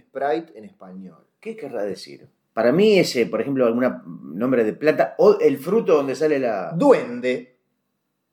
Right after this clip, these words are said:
Speaker 2: Mirá vos, ¿vos
Speaker 1: Mirá.
Speaker 2: decís, vos decís que estamos tomando la gaseosa Duende?
Speaker 1: Sí.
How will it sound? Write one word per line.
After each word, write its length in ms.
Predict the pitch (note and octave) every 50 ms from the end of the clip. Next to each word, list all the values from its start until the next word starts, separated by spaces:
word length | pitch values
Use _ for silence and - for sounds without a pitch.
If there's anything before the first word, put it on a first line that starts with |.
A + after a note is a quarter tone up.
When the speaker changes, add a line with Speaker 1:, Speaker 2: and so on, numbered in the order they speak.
| _ _ _ _ _ _ _ _ _ _ _ _ _ _ _ _ _
Speaker 2:
Mirá 260 | - G2 G#2+ C#3+ E3 D3
vos, 280 | A2 E2 D2+ - -
¿vos 220 | - G3+ B3+ G#3+ G#3
Speaker 1:
Mirá. 80 | - -
Speaker 2:
decís, 180 | - E3+ E3+
vos 180 | C#3 E3+ G#3 F#3+
decís 200 | - F3+ E3+ E3+
que 60 | D#3+
estamos 240 | D#3 E3 D3 C#3 -
tomando 260 | B2+ A#2+ C3+ C#3 C3
la 60 | A#2
gaseosa 400 | G#2+ G2 G#2 A#2 B2+ A2+ A#2+ A2+
Duende? 460 | C3 D3 - E3 E3 C#3+ A#2 - - _
Speaker 1:
Sí. 300 | - - C3+ A2 G#2 -